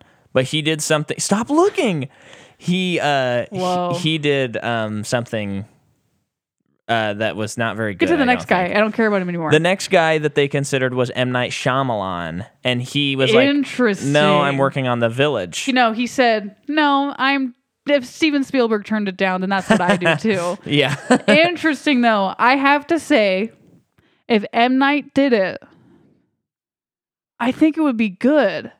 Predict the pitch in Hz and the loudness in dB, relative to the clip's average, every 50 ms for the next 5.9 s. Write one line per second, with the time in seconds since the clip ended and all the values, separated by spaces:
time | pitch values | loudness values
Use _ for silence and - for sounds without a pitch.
0 | _ - - 262 269 262 240 208 - _ _ - - 262 285 311 320 302 - 262 | _ 0 2 4 4 4 2 -2 -6 _ _ 0 4 4 6 6 4 0 -2 -10
1 | - - - 269 294 269 294 370 320 294 311 294 269 220 240 226 - - - - | -12 -2 0 0 0 2 0 -2 0 2 2 2 2 2 0 -2 -4 -6 -8 -2
2 | - 262 269 269 254 - - - 190 185 180 - - - - - - - - - | 2 2 2 2 2 0 0 0 0 0 0 -4 -6 -10 -14 -18 -18 -18 -20 -20
3 | _ _ _ _ _ _ _ _ - _ _ - - 277 320 320 - 185 156 120 | _ _ _ _ _ _ _ _ -20 _ _ -2 2 2 2 4 4 2 2 2
4 | 101 - - - - - 254 302 - - 311 349 196 202 202 427 - - - - | 0 -6 -12 -18 -6 0 2 4 4 6 4 4 4 4 4 6 6 4 6 6
5 | - 679 349 349 185 339 320 196 320 254 - - - 254 269 277 - | 4 4 4 4 2 2 2 2 0 0 -2 -2 2 2 2 2 2